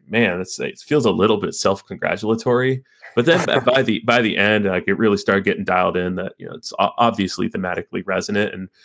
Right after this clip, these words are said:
Speaker 1: fuck it, man. Like, if you got it, flaunt it as far as, like, the, <laughs> like, the technical prowess. And, um, yeah, pretty badass. And that's the one that I think stands out the most to me of where,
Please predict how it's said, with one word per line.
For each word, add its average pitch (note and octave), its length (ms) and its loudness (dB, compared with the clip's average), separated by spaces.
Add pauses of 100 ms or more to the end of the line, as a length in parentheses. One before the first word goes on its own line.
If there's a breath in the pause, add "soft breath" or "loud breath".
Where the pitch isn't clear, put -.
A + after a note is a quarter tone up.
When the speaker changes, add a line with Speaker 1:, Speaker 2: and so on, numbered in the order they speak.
(240 soft breath)
Speaker 1:
fuck D#3+ 220 2
it, - 140 -2
man. G2 220 2
Like, A2 120 2
if G#2 120 -4
you D3 80 0
got A#2+ 260 2
it, - 160 -2
flaunt A2+ 320 -4
it F2 180 -2 (120)
as G#2+ 280 2
far F#2 140 4
as, F#2 120 2
like, G2 160 2
the, F#2 260 2
<laughs> - 40 -4
like, F2+ 200 -2
the E2+ 100 -4
technical - 420 -2
prowess. - 540 -2 (560 soft breath)
And, F2+ 420 2
um, F2 460 -2
yeah, F2 220 0 (120)
pretty C#3+ 200 2
badass. G2+ 480 2
And F#2+ 180 -4
that's B2 280 0
the A2+ 100 2
one G2 300 2
that F#2 200 -6
I F2+ 40 -4
think F#2 200 -10
stands F2+ 280 -2
out F2+ 140 -2
the - 60 -6
most F2+ 340 -4
to F#2+ 100 -10
me F2 260 -8 (400 soft breath)
of F2+ 220 0
where, F2 420 2